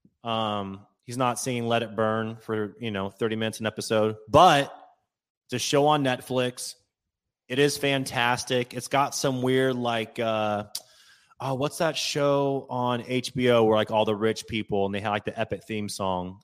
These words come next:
Um, dude, I, this is why I'm, I struggle in the mornings because I can think of things, but it doesn't actually come to me. Help me out here. Succession.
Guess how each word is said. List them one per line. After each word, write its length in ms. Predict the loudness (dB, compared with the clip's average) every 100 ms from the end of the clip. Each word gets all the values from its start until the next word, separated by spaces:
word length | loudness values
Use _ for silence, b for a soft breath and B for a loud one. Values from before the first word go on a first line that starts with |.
| 0
Um, 180 | 0 0 0
dude, 100 | 2
I, 140 | 4
this 240 | 4 2 2
is 100 | 4
why 380 | 6 6 4 2
I'm, 240 | 0 0
I 100 | 0
struggle 340 | -2 2 4 4
in 80 | 2
the 60 |
mornings 420 | 2 4 4 2
because 320 | -2 0 0 0
I 300 | -2 -4 -2
can 180 | -6
think 260 | -4 -4 -2
of 140 | -2
things, 260 | -2 -2 0
but 140 | 0
it 80 | 2
doesn't 280 | 0 -2 -6
actually 280 | -6 -4 -8
come 260 | -4 -4
to 60 | -2
me. 320 | -2 -2 -4 _ _ -8
Help 120 | -4
me 100 | -2
out 100 | -2
here. 80 | -4
Succession. 640 | -4 -2 2 2 0 -6